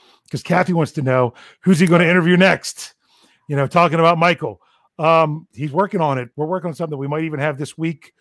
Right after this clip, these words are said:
but we don't like to say too much or anything until we are ready to go, because in this, in, in, in this business, things can change at, in a moment. You could go from having nothing to someone wants to come on your show and you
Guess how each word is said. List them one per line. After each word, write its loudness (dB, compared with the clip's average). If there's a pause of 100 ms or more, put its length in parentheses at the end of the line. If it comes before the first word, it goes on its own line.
(340)
but -4 (680)
we -4
don't 2
like -2
to -8
say -6
too -8
much -4
or -2
anything -6
until -4 (340)
we -2
are 0
ready 0
to -4
go, 0
because -12 (680)
in -2
this, -2 (340)
in, 0 (240)
in, -6
in 2
this 6
business, 0
things -4
can -4
change -4 (480)
at, -6 (160)
in -2
a 2
moment. -2 (380)
You -2
could -8
go 2
from -6
having 0
nothing -2
to -4
someone -2
wants -6
to -8
come -4
on -2
your -6
show -2
and -4
you -6